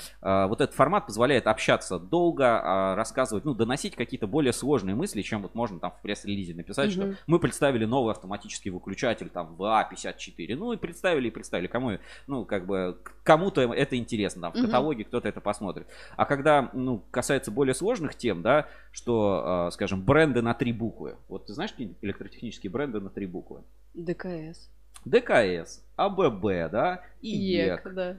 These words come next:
Speaker 1: Е К Ф, Т Д М, да полно, э, ну, ж-, вот давай, давай их так и назовём, бренды на
Speaker 2: Мгм.
Speaker 1: три буквы, да. А, а,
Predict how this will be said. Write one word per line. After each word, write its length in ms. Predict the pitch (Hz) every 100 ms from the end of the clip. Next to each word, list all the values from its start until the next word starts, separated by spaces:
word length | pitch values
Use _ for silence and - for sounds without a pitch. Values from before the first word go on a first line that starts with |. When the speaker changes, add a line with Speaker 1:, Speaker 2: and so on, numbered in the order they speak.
| -
Speaker 1:
Е 260 | 113 117 202
К 240 | - 185 120
Ф, 260 | 98 90 - - - -
Т 160 | 170 208
Д 300 | 185 175 135
М, 240 | 95 82
да 80 | 104
полно, 720 | - 151 185 135 98 76 98
э, 20 | 113
ну, 140 | 160
ж-, 60 | - -
вот 240 | 101 -
давай, 300 | 123 131 110 -
давай 280 | 98 123 165
их 80 | -
так 160 | 139
и 40 | 123
назовём, 360 | 120 151 98
бренды 280 | 87 117 226
на 80 | 226
Speaker 2:
Мгм. 60 | 226
Speaker 1:
три 120 | 127
буквы, 320 | 104 - 87
да. 180 | 127 185 - - -
А, 760 | 85 85 60 - 71 87
а, 20 | 85